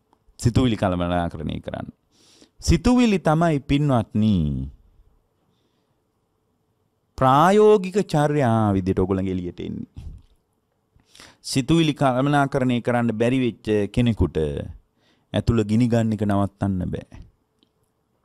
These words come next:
එහෙනම් සිතුවිලි කළමනාකරණය කරගන්න නම් අර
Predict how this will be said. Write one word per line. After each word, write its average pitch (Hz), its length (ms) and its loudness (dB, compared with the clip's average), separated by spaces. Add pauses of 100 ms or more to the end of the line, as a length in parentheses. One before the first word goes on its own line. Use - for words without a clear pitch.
(640)
එහෙනම් 151 300 0
සිතුවිලි 170 400 -2
කළමනාකරණය 156 880 -2
කරගන්න 143 560 -2
නම් 123 280 0 (920)
අර 147 180 2